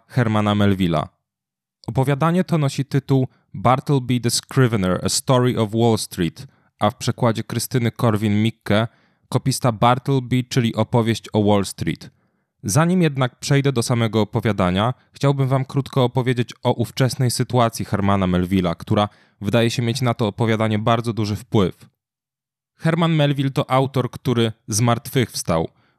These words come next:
U szczytu sławy za życia, który to szczyt był raczej niewielkim wzniesieniem, Melville sprzedawał do dziesięciu tysięcy kopii swoich książek, przeważnie jednak w okolicach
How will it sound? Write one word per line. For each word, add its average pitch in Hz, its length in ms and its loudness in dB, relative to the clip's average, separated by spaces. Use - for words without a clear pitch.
U - 80 0
szczytu 147 320 0
sławy 131 400 0
za 120 160 0
życia, 113 460 0
który 117 320 -2
to 113 180 0
szczyt 120 320 -2
był 113 200 0
raczej 113 360 0
niewielkim 123 500 0
wzniesieniem, 113 680 0
Melville 156 320 2
sprzedawał 139 500 0
do 139 120 -2
dziesięciu 131 440 -2
tysięcy 123 440 -4
kopii 127 340 -4
swoich 113 320 -2
książek, 101 480 -2
przeważnie 117 540 -2
jednak 113 320 -4
w 117 60 -4
okolicach 120 480 -2